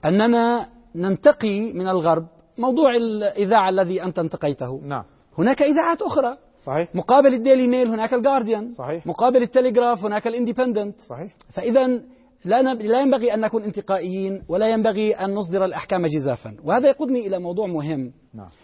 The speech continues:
Speaker 1: وهو أن أهم سبب للتوتر الموجود الآن بين العالم العربي والغرب هو القضية الفلسطينية.
Speaker 2: هذا صحيح.
Speaker 1: وهذا لم يذكر.
Speaker 2: نعم.
Speaker 1: وأنا لم أستغرب أن، آه، غالبية الناس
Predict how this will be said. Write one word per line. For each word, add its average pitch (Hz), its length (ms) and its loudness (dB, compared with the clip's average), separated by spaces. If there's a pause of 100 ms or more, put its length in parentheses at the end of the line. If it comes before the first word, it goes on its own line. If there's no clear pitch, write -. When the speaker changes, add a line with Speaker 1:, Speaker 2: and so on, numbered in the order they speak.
(240)
Speaker 1:
وهو 214 260 2
أن 254 320 0
أهم 214 500 -2
سبب 170 480 0
للتوتر 185 600 -4
الموجود 160 460 -2
الآن 160 320 -4
بين 160 180 -2
العالم 165 400 0
العربي 147 420 -2
والغرب 139 420 -4 (120)
هو 185 120 0
القضية 196 300 -2
الفلسطينية. 185 540 -4 (160)
Speaker 2:
هذا 131 140 -4
صحيح. 120 280 -10 (400)
Speaker 1:
وهذا 240 280 4
لم 269 160 4
يذكر. 226 340 -2 (320)
Speaker 2:
نعم. 123 220 -12
Speaker 1:
وأنا 247 260 4
لم 285 220 6
أستغرب 196 600 0 (180)
أن، 196 180 -6
آه، 196 300 -2 (160)
غالبية 180 680 0
الناس 202 300 -4